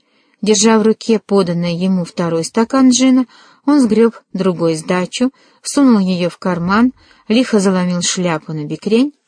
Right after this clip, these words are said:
и осмотрелся вокруг. Он равнодушно отметил про себя, что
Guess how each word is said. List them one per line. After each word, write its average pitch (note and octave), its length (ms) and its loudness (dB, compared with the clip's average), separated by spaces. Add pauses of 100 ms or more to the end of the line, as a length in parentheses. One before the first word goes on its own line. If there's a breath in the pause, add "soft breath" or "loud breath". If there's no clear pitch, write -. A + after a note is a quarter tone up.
и - 80 -10
осмотрелся E3 720 -6
вокруг. D3 600 -12 (3250 soft breath)
Он C4 200 4
равнодушно A#3 680 4
отметил A3+ 440 2
про G3+ 160 -8
себя, G#3 480 -2
что - 340 -2